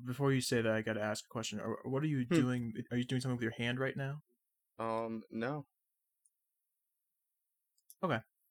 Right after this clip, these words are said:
Speaker 1: Gotcha.
Speaker 2: Um, now I just cracked my knuckle.
Speaker 1: Sure, okay.
Speaker 2: But beforehand, when you asked, I was not.
Speaker 1: Yeah, I just heard something in the background
Speaker 2: Mm.
Speaker 1: that kept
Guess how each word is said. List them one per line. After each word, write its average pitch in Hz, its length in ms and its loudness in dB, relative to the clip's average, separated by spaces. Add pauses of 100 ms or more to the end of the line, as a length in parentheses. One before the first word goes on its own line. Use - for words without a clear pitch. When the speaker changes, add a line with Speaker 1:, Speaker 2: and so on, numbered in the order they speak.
(440)
Speaker 1:
Gotcha. - 260 -6 (1600)
Speaker 2:
Um, 90 240 0 (1500)
now 143 200 10
I 143 80 12
just 110 200 2
cracked 110 220 6
my 92 80 -2
knuckle. - 440 -2 (460)
Speaker 1:
Sure, 95 360 -4
okay. - 300 -6 (640)
Speaker 2:
But 95 200 0 (400)
beforehand, 131 520 8
when 104 120 2
you 104 120 4
asked, 120 280 6
I 85 80 -2
was 80 180 -6
not. 90 340 0 (560)
Speaker 1:
Yeah, - 120 -6
I - 20 -2
just 113 160 -2
heard 123 160 2
something 120 260 0
in 117 60 2
the 110 60 0
background 107 760 0 (600)
Speaker 2:
Mm. 107 160 -6 (460)
Speaker 1:
that 113 120 -4
kept 110 220 0